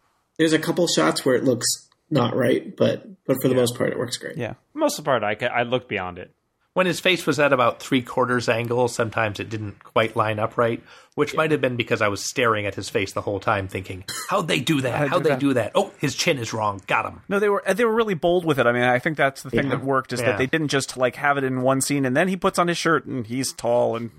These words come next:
Speaker 3: muscular, but
Speaker 2: <laughs>
Speaker 3: let's not speak of it.
Speaker 4: Yeah, and it looks really, I mean, you know,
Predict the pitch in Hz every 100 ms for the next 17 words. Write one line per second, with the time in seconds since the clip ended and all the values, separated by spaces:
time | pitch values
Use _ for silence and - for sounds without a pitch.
0 | _ 123 117 120 117 113 107 101 - -
1 | - - 160 - 165 151 - 110 - _
2 | _ _ _ _ 139 135 139 151 143 175
3 | - 110 101 - 110 113 110 120 110 92
4 | 90